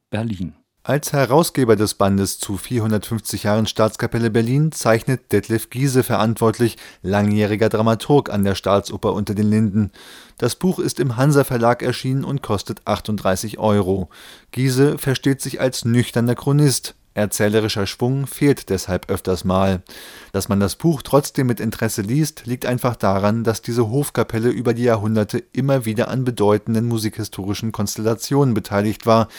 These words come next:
Speaker 2: wenn auch ihre mutmaßlichen Anfänge unter Kurfürst Joachim dem Zweiten im Dunkeln liegen.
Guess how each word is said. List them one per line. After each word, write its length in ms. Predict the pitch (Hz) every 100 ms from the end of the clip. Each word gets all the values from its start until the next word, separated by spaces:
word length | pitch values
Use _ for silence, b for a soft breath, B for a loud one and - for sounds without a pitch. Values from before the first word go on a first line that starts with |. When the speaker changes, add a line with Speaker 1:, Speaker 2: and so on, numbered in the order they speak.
| B B B
Speaker 2:
wenn 160 | - 110
auch 160 | 117 110
ihre 240 | 117 110
mutmaßlichen 800 | 117 160 127 113 - 113 107 -
Anfänge 520 | 110 113 - 120 127
unter 260 | - 120 -
Kurfürst 500 | - 110 - 104 -
Joachim 380 | 104 95 107 98
dem 160 | 98
Zweiten 480 | - 104 110 120 123
im 260 | 123 147 -
Dunkeln 480 | 123 110 90 92
liegen. 360 | 92 98 101